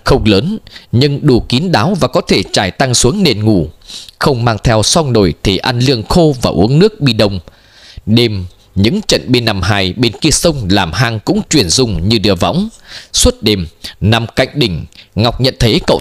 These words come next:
ta cứ chờ mình liên tục, không ngủ được hả Đình? "Khó ngủ quá, tôi nhớ người yêu. Ở cơ quan trung đoàn, ai cũng biết chuyện của cậu và Lan. Mọi người đều bất bình với ông Hoàng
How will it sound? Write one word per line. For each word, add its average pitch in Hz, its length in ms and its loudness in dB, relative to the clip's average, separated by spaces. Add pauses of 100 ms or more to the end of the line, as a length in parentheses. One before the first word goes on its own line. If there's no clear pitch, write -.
ta 104 160 0
cứ - 260 -2
chờ 123 140 2
mình 107 280 0
liên 185 200 2
tục, 101 140 0 (440)
không 185 240 2
ngủ 127 140 4
được 110 240 0
hả 110 100 2
Đình? 92 260 -2 (640)
"Khó 113 320 0
ngủ 151 320 2
quá, 110 320 0 (420)
tôi 107 160 2
nhớ 110 240 2
người 131 300 0
yêu. 104 280 2 (540)
Ở 120 140 0
cơ - 200 -2
quan 151 300 0
trung 175 200 0
đoàn, 87 280 0 (260)
ai 110 200 0
cũng 143 220 -2
biết 220 200 0
chuyện 113 240 0
của - 140 0
cậu - 240 0
và 92 200 -2
Lan. 98 300 0 (540)
Mọi 110 180 2
người 110 280 2
đều 113 220 2
bất 190 240 0
bình 107 300 0
với 143 180 0
ông 175 200 0
Hoàng 117 260 0